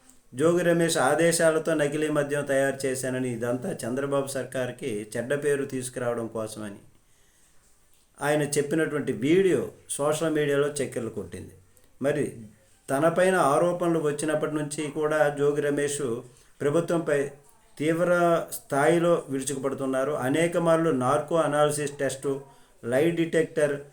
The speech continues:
టెస్టుకు సిద్ధమని ఆయన ప్రకటించారు. ఇంతవరకు ఆయన ఆ పైన ఉన్నటువంటి ఆరోపణలే తప్ప ఆధారాలు చూపించలేనటువంటి పరిస్థితులు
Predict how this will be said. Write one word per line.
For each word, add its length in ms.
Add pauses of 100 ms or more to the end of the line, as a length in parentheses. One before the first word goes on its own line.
(200)
టెస్టుకు 420
సిద్ధమని 560 (140)
ఆయన 220
ప్రకటించారు. 720 (240)
ఇంతవరకు 560 (600)
ఆయన 280 (200)
ఆ 100 (180)
పైన 320
ఉన్నటువంటి 560
ఆరోపణలే 560
తప్ప 240 (120)
ఆధారాలు 600
చూపించలేనటువంటి 960
పరిస్థితులు 580